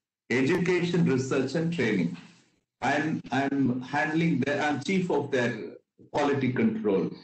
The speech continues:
As well, I handle their ethics committee and the, ch-, I'm the chairman for the ethics committee as well. You know, uh, kind of a mentor for the research. Basically, there are two hundred and fifty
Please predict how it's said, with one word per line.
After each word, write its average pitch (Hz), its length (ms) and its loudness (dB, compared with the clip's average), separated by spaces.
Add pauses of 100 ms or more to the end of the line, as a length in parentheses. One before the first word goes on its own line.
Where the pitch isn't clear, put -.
(360)
As 127 180 0
well, 160 200 2
I 127 180 2
handle 127 440 2
their 110 260 2
ethics 120 240 -2
committee 110 440 0
and 95 140 -2
the, - 120 -8
ch-, - 180 -20
I'm 104 120 -2
the 101 120 0
chairman 110 440 0
for - 80 -4
the - 340 -10
ethics - 320 -6
committee 143 500 -2
as 123 240 0
well. 117 240 2 (1700)
You 131 80 0
know, 87 220 0 (120)
uh, 104 280 0
kind 147 220 0
of - 120 0
a 127 60 2
mentor 117 400 4
for 113 160 -2
the 95 140 0
research. 95 520 -2 (500)
Basically, 165 500 2
there 135 260 2
are 123 180 -2 (100)
two 185 200 4
hundred 151 320 0
and 131 220 2
fifty - 1040 -2